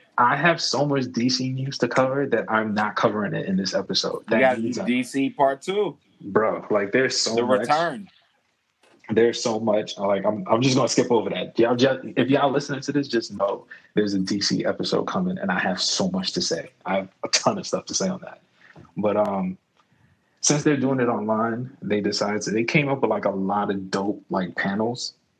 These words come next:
Speaker 1: that they're gonna cover, 'cause it's all gonna be on, like, YouTube and different channels or whatever. So I picked out some of the ones I thought were kind of fire. Some that I thought you'd probably be into too. They have, they have, they have one called, um,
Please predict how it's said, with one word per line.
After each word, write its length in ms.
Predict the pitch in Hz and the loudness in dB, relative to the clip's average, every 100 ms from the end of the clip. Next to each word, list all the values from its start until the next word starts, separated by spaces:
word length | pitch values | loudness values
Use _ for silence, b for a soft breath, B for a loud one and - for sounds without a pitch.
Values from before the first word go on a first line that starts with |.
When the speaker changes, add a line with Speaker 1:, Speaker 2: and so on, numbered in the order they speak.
| _ | _
Speaker 1:
that 180 | 104 101 | -4 0
they're 120 | 104 | 0
gonna 180 | 110 101 | 0 0
cover, 420 | 123 120 120 120 - | 0 2 0 -4 -4
'cause 200 | 104 101 | -2 0
it's 80 | 95 | 0
all 200 | 110 110 | 2 2
gonna 180 | 110 104 | 0 0
be 120 | 107 | 0
on, 140 | 101 | 0
like, 180 | 101 92 | 0 -2
YouTube 560 | 101 110 101 123 117 - | -2 -2 0 0 0 0
and 140 | 92 92 | 0 0
different 300 | 107 107 95 | 0 0 -2
channels 400 | 107 110 113 120 | 0 0 -2 0
or 80 | 117 | 0
whatever. 420 | 127 131 135 - b b b b - | 0 0 -2 -6 b b b b -4
So 160 | - | -2
I 100 | 104 | -2
picked 280 | 98 135 - | 2 2 2
out 140 | 104 104 | 0 -2
some 140 | 110 | 0
of 80 | 107 | 0
the 80 | 101 | 0
ones 180 | 101 92 | 0 0
I 140 | 107 | 0
thought 420 | 104 - 104 92 95 | 0 0 0 0 -2
were 360 | 98 95 85 - | 0 0 -2 -4
kind 240 | - 110 | -2 0
of 80 | 110 | -2
fire. 520 | - 104 104 101 101 - | 0 2 2 0 -2 -2
Some 220 | - 156 | 0 2
that 100 | 156 | 4
I 80 | 127 120 | 2 2
thought 180 | 131 101 | 2 4
you'd 220 | 123 123 | 2 2
probably 180 | 127 113 | -2 -2
be 180 | 107 107 | 0 0
into 240 | 104 113 | 0 -2
too. 300 | 98 110 117 b b _ - | 0 2 2 b b _ -4
They 60 | 110 | 0
have, 260 | 120 120 113 - | 2 2 0 0
they 80 | 117 | 2
have, 280 | 117 120 117 113 | 2 2 0 0
they 100 | 117 | 2
have 220 | 127 117 | 2 0
one 220 | 113 104 | 0 -2
called, 400 | - 113 107 95 | 0 2 2 0
um, 320 | 98 98 95 | -2 -4 -6